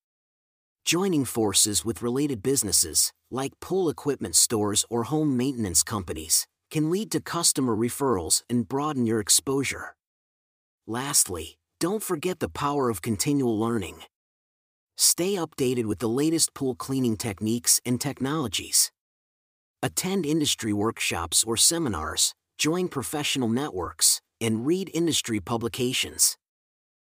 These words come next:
The more knowledge and skills you acquire, the better your services, and the higher your chances of business growth. Keeping a business afloat requires effort,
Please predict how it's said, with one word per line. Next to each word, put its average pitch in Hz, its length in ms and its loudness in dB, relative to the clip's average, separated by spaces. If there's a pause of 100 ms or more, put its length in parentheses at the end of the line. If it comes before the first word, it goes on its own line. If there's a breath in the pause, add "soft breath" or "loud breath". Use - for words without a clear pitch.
(160)
The 135 80 -2
more 170 240 2
knowledge 139 500 0
and 110 140 0
skills 165 460 2
you 104 120 2
acquire, 113 640 -6 (200)
the 117 80 0
better 156 320 0
your 104 160 0
services, 110 720 2 (260)
and 123 120 0
the 120 60 0
higher 170 360 -4
your 110 200 0
chances 139 520 0
of 98 160 -6
business 123 360 0
growth. - 500 -4 (880)
Keeping 214 380 -2
a 120 60 2
business 135 560 2
afloat 131 420 -4
requires 123 720 -2
effort, 139 480 -6